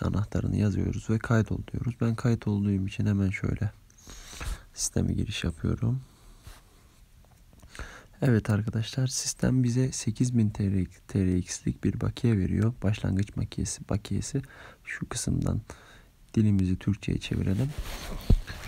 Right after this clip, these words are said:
Sisteme benim şu anda bir referansımdan arkadaşım kayıt olduğu için bana otuz tronluk bir hediye vermiş. Tabii sisteme depozit yapacağız bir sonraki videoda. Bu sis-, sistemi tanıtma videosu arkadaşlar.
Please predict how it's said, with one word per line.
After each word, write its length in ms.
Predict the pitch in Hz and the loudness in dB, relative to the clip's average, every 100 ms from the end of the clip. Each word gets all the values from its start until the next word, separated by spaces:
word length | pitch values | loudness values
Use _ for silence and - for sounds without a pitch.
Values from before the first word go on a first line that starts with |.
| - - - - | -8 -8 -10 -10
Sisteme 560 | - - - 131 131 | -4 -2 4 4 6
benim 280 | 127 131 127 | 8 8 6
şu 200 | - 131 | 6 6
anda 260 | 123 123 - | 6 4 4
bir 160 | 120 - - | 2 0 0
referansımdan 720 | 113 117 113 110 107 - 104 101 | 2 4 4 4 2 2 2 4
arkadaşım 480 | 104 - 101 - | 2 2 0 0
kayıt 300 | 101 - - | 0 0 2
olduğu 260 | 101 95 95 | 4 4 4
için 440 | 90 - - 135 135 127 - - - - | 0 -2 2 2 2 -6 -8 -16 -10 -2
bana 160 | - | 0
otuz 320 | - 98 107 - - - - | 0 -2 -6 -10 -20 -20 -12
tronluk 520 | - 104 90 85 - - | 0 4 4 2 0 2
bir 120 | 98 - - - | 2 0 -14 0
hediye 340 | 101 - 90 | 2 4 4
vermiş. 500 | 85 - - - - - - - - - - - - - | 2 -2 0 0 0 -6 -12 -14 -16 -14 -12 -4 -4 -2
Tabii 180 | - 110 | 0 0
sisteme 420 | 107 117 120 113 | 2 0 4 4
depozit 420 | 107 107 107 101 - | 4 4 2 2 2
yapacağız 640 | 101 - 95 - - - - - - | 2 2 0 0 -4 -8 -8 -6 0
bir 100 | - | 0
sonraki 540 | - 87 87 92 82 | 0 0 0 0 0
videoda. 380 | 87 - 120 123 | 0 0 0 2
Bu 280 | - 113 107 - | 2 4 4 0
sis-, 220 | - 110 | -4 -4
sistemi 440 | - - - 95 95 | -4 -4 -2 0 2
tanıtma 460 | - 98 90 92 | 2 2 2 0
videosu 400 | 87 82 92 - | 0 0 -4 -4
arkadaşlar. 600 | 95 92 95 107 - 143 | -4 -4 -4 -4 -2 -4